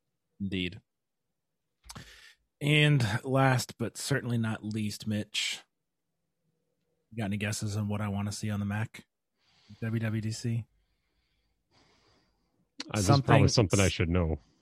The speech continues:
Speaker 1: Something, something that starts with S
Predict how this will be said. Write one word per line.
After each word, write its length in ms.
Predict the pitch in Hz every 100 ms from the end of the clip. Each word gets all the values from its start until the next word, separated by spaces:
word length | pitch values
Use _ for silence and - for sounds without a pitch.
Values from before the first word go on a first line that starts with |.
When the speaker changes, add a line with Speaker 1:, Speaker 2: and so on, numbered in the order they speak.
| _ _ _ -
Speaker 1:
Something, 580 | 127 120 117 110 107 101
something 720 | - 117 110 104 101 98 101
that 120 | - 101
starts 200 | 120 101
with 120 | 101 -
S 460 | 101 95 - -